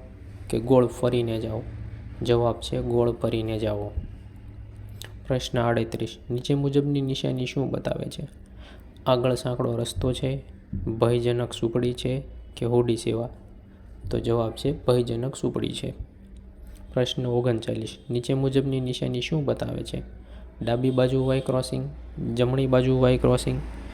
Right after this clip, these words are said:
કે ડાબી બાજુ સાઈડ રોડ છે? તો કે જમણી બાજુ વાય ક્રોસિંગ. પ્રશ્ન ચાલીસ, આ નિશાની શું જણાવે છે? ડાબી બાજુવાળો, જમણી બાજુવાળો કે વાય ક્રોસિંગ ડાબી બાજુ?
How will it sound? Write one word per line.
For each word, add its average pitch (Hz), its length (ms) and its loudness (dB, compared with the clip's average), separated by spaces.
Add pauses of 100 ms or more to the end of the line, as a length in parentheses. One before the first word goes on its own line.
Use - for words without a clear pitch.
(260)
કે 131 80 0
ડાબી 120 320 4
બાજુ 117 300 6
સાઈડ 117 380 2
રોડ 113 180 2
છે? 117 240 -4 (300)
તો - 80 -2
કે 117 140 0
જમણી 123 440 2
બાજુ 120 340 2
વાય 117 200 4
ક્રોસિંગ. 113 460 -2 (1200)
પ્રશ્ન 127 380 0
ચાલીસ, 113 480 -2 (400)
આ 131 160 4
નિશાની 127 420 -2
શું 120 300 -2
જણાવે 117 360 -4
છે? 123 220 -8 (840)
ડાબી 127 300 4
બાજુવાળો, 135 640 2 (580)
જમણી 131 320 2
બાજુવાળો 131 680 2 (440)
કે 123 80 0
વાય 120 240 6
ક્રોસિંગ 117 480 -2
ડાબી 117 240 0
બાજુ? 123 340 -4